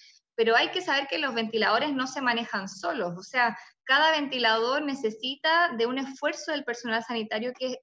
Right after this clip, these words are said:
que es altísimo, y además tenemos la situación hoy día que en muchos servicios,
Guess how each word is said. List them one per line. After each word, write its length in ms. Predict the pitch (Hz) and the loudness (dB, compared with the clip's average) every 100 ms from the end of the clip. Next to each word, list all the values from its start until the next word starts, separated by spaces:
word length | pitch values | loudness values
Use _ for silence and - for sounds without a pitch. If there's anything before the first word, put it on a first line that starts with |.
| _ | _
que 300 | - 220 233 - | 0 2 2 0
es 200 | 240 - | -6 -2
altísimo, 840 | 226 214 - 240 226 226 220 285 - _ - _ - | -2 -2 -4 -8 -6 -4 -4 -4 -10 _ -20 _ 2
y 100 | 226 | 4
además 360 | 226 262 359 | 4 4 2
tenemos 300 | 349 339 339 | -2 -2 -2
la 100 | 330 | -2
situación 460 | 311 277 240 277 277 | -2 -4 -4 -2 -2
hoy 160 | 254 | -2
día 360 | 214 247 339 370 | -4 -4 -4 -4
que 80 | 277 | -4
en 140 | 240 | -4
muchos 640 | 233 269 392 - 415 403 - | -4 -4 -8 -6 -6 -6 -14
servicios, 680 | - 277 262 269 294 330 330 | -10 -6 -6 -6 -8 -6 -8